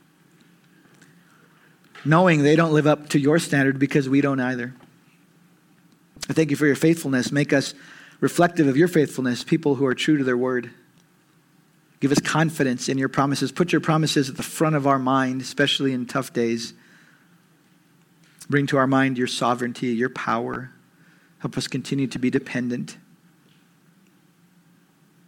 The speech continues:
We want to learn from what you've done through Israel and see you work in the same way in our lives individually and as a church. Give us also the confidence of your provision. We have seen you provide for our families and our church in so many ways. You will be faithful to do it again.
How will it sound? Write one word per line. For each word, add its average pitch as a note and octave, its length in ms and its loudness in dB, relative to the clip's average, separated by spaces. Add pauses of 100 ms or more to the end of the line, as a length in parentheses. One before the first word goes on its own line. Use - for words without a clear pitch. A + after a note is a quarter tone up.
(440)
We C#3+ 80 -2
want C#3 120 4
to B2+ 60 2
learn C3+ 500 2
from C3 280 -2
what C3+ 140 -2
you've C3 160 0
done C3 280 0
through B2 160 0
Israel B2+ 400 0
and A#2 100 -4
see - 140 -4
you C#3 180 0
work C3 260 0
in C3 100 -4
the A#2+ 60 -4
same C#3+ 240 -4
way C#3 220 0
in C3 80 -2
our B2 220 0
lives C3 360 2
individually C#3+ 640 0
and C#3 160 -4
as C#3+ 140 0
a D3 60 -6
church. A#2 460 -8 (2250)
Give C3+ 140 0
us - 160 -4
also B2+ 300 -2
the B2 100 -4
confidence B2+ 640 -2
of A#2 120 -6
your B2 100 0
provision. A#2+ 600 -4
We C3+ 100 0
have B2+ 80 -2
seen D#3 300 -2
you D3 140 2
provide B2+ 720 0
for B2 200 0
our A#2 180 2
families C#3+ 500 0
and A#2+ 100 -2
our A2 100 -2
church C#3+ 300 -2
in A#2 120 -2
so C#3+ 180 -6
many C#3+ 220 0
ways. B2+ 340 -2
You C3+ 120 2
will C3+ 80 -2
be A#2 120 0
faithful C3 460 -4
to C3 100 -10
do A#2+ 160 -4
it A#2 60 -2
again. B2+ 420 -4